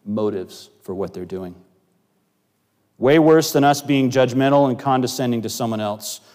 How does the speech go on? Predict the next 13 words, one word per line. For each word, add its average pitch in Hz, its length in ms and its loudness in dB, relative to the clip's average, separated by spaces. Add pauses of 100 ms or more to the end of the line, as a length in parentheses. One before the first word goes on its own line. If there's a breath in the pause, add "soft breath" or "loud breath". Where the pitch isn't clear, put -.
(100)
would 107 120 -8
be 113 140 -2
to 117 60 -4
be 113 120 -4
confronted 123 760 -8
on 107 200 -16
an 98 140 -16
issue 104 640 -16
and 104 160 -20
to 98 140 -20
walk 101 340 -12
away 90 360 -18 (120)
unchanged. 87 1200 -20